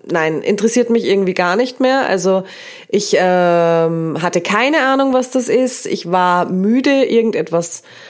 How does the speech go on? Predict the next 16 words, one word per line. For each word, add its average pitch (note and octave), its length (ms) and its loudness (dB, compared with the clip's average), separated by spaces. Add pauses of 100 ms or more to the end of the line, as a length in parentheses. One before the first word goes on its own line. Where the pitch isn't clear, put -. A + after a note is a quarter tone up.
(160)
Neues A3+ 500 2
auszuprobieren. A#3+ 1080 2
In G3 140 0
der G3 120 0
Zwischenzeit G#3+ 720 0 (360)
war F#3 180 2
es G3 80 -2
nämlich G#3 300 2
auch E3+ 160 0
so, G#3+ 240 2
dass G#3+ 220 0
von, F#3+ 440 0
äh, F#3 380 0
vielem B3+ 500 2
schlechten A#3+ 760 0
Reiten, A3 600 0